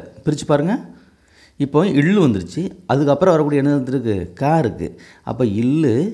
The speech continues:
கூட்டல் இந்த காவை பிரிச்சிங்கன்னா இக்கு கூட்டல் அ. அப்போ இல்லுக்கு அப்புறம் வரக்கூடிய எழுத்து இக்கு வந்திருக்கு. அப்போ இது என்னது? வேற்றுநிலை மெய்மயக்கம். வேற்றுநிலை மெய்மயக்கத்தை நீங்கள் கண்டுபிடிப்பதற்கு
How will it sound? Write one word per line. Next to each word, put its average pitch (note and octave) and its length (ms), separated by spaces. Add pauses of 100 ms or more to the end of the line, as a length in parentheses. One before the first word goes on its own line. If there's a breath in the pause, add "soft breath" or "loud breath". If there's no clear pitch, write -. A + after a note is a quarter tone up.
(340)
கூட்டல் A#2+ 360
இந்த G#2+ 200
காவை C#3+ 240
பிரிச்சிங்கன்னா A2+ 360 (140)
இக்கு A2+ 240
கூட்டல் A2 360 (420)
அ. - 20 (460 soft breath)
அப்போ D3+ 140 (180)
இல்லுக்கு A#3+ 400
அப்புறம் F3+ 360
வரக்கூடிய C#3 520 (160)
எழுத்து G2 360 (1160 soft breath)
இக்கு F3+ 280
வந்திருக்கு. G2+ 360 (180)
அப்போ A#2+ 140 (100)
இது C3 140
என்னது? C3 260 (220)
வேற்றுநிலை C3 580
மெய்மயக்கம். F2 500 (520 soft breath)
வேற்றுநிலை B3 560 (120)
மெய்மயக்கத்தை E3 720
நீங்கள் D3 360
கண்டுபிடிப்பதற்கு C3 800